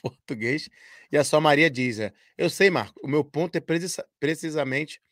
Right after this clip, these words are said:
o mesmo que o teu. E neste caso demonstra que um estrangeiro pode valorizar mais o país que o acolhe do que o nacional."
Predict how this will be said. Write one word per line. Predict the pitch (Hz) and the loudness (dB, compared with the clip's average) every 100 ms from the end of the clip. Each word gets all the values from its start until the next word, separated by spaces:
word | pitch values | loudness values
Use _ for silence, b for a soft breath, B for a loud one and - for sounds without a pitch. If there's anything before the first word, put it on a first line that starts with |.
| _ _ - | _ _ -2
o | |
mesmo | 139 151 156 | 0 0 -2
que | 175 | -6
o | |
teu. | - 127 117 _ b b | -2 -2 -2 _ b b
E | |
neste | 131 143 - | 0 0 0
caso | 147 156 147 | 0 0 0
demonstra | 151 143 147 156 | -4 -2 -4 -6
que | 147 139 | -10 -10
um | |
estrangeiro | 135 139 120 131 | -8 -6 -4 -4
pode | - 131 | -4 -2
valorizar | 127 127 123 110 123 | -2 -4 -4 -2 -2
mais | 120 127 135 | 0 -2 -2
o | |
país | 135 123 123 139 - b b b | 0 0 0 -4 -12 b b b
que | - | 0
o | |
acolhe | 131 - 123 131 | 2 2 2 2
do | 131 | 0
que | - | -2
o | |
nacional." | 139 143 - 127 120 | -2 -2 -2 -4 -4